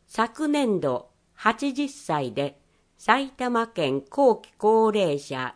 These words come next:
医療健康長寿歯科健診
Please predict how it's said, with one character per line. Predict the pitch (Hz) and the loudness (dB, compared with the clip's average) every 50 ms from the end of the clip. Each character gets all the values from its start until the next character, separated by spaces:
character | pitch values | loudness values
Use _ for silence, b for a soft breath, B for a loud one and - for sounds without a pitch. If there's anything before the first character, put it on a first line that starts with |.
| _ | _
医 | - 170 190 | -2 -2 0
療 | 196 247 269 277 269 262 262 | 2 4 6 6 6 6 4
健 | 262 - 262 254 233 214 | 0 -2 -2 0 2 0
康 | 196 180 - - 135 127 123 120 120 120 - | 0 -2 -2 0 2 2 2 2 0 -2 -4
長 | - 208 220 247 262 269 262 254 | -2 4 6 8 8 8 8 6
寿 | 208 226 233 226 | 4 -2 -4 -4
歯 | 226 - - - | -6 -8 -10 -4
科 | - 208 208 | -2 -2 -2
健 | 208 - - 214 202 180 156 117 | -2 -4 -4 -2 0 0 0 -2
診 | - - - 123 117 107 | -4 -8 -8 -8 -8 -8